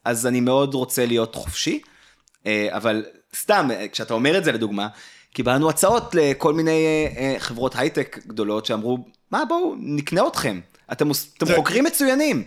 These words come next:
Speaker 2: יש היום ביקוש מאוד גבוה לעובדי הייטק, אז הם ניסו
Speaker 1: אנחנו
Speaker 2: לקנות אתכם.
Speaker 1: כן, אנחנו בתחום ש-, אנחנו בתחום שיש בו הרבה
Speaker 2: אז
Speaker 1: מאוד
Speaker 2: איך אתה
Speaker 1: כסף.
Speaker 2: משכנע את החבר'ה להישאר?
Speaker 1: אחד, אה, אה, אני לא משכנע, הם רוצים.
Speaker 2: הם מאמינים,
Speaker 1: <laughs>
Speaker 2: כן.
Speaker 1: כן,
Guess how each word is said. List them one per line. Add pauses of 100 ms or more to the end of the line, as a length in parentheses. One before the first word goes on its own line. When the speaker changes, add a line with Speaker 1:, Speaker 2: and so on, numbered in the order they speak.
Speaker 2:
יש
היום
ביקוש
מאוד
גבוה
לעובדי
הייטק,
אז
הם
ניסו
Speaker 1:
אנחנו
Speaker 2:
לקנות
אתכם. (180)
Speaker 1:
כן, (120)
אנחנו
בתחום
ש-,
אנחנו
בתחום
שיש
בו
הרבה
Speaker 2:
אז
Speaker 1:
מאוד
Speaker 2:
איך
אתה
Speaker 1:
כסף.
Speaker 2:
משכנע
את
החבר'ה
להישאר? (800)
Speaker 1:
אחד,
אה,
אה,
אני
לא
משכנע,
הם
רוצים.
Speaker 2:
הם
מאמינים, (160)
Speaker 1:
<laughs>
Speaker 2:
כן.
Speaker 1:
כן,